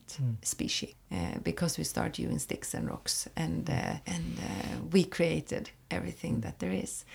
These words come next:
Speaker 2: Isn't it interesting then that we still are standing in our own way, because
Speaker 1: Mm.
Speaker 2: we're not accessing the intelligence that we could become connected to?
Speaker 1: Mm.
Speaker 2: We use our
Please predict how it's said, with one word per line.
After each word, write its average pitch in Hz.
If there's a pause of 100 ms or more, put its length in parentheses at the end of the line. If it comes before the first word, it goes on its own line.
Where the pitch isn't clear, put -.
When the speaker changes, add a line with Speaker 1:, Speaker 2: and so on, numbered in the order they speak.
(200)
Speaker 2:
Isn't 247
it 208
interesting 196
then 160 (400)
that 208
we 202 (240)
still - (420)
are 180
standing 175
in 165
our 165
own 160
way, 156 (220)
because 127
Speaker 1:
Mm. -
Speaker 2:
we're 190 (140)
not 302 (140)
accessing 165 (200)
the 170
intelligence 170
that -
we 170
could - (640)
become 202
connected -
to? -
Speaker 1:
Mm. 131 (720)
Speaker 2:
We 196
use 180 (120)
our 165